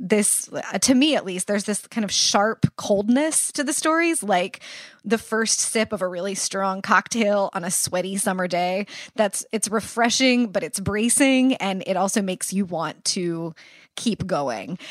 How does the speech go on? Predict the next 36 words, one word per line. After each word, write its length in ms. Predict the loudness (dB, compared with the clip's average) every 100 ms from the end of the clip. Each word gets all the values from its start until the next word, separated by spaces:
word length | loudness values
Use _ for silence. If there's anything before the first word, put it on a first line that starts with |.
| -4
Um, 180 | 0 0
I 100 | 2
found, 500 | 2 4 4 4 2
like, 240 | 0 -2 -2
in 180 | 2 4
my 140 | 4
mid-thirties 600 | 4 2 2 0 2 2
now, 300 | 2 2 0
I'm 160 | 0 -2
far 340 | -2 2 4
enough 280 | 4 4 2
away 340 | -2 -2 -2 -4
from 160 | -6
the 140 | -8 -6
age 360 | -4 -2 -2
that 120 | -2 -2
most 220 | -2 -2
of 80 | -4
these 160 | -6
characters 440 | -4 -4 0 0 2
are 240 | 2 0
and 140 | -2
the 60 | -6
kinds 400 | -6 -6 -4 -4
of 80 | -6
experiences 720 | -8 -6 -4 -2 -4 -4 -2
they 100 | -2
were 80 | 0
having 460 | 2 2 0 -2
and 120 | -4 -6
the 60 |
decisions 460 | -4 -4 -2 0 2
that 160 | 2
they 100 | 4
were 100 | 4
making 460 | 4 4 4 2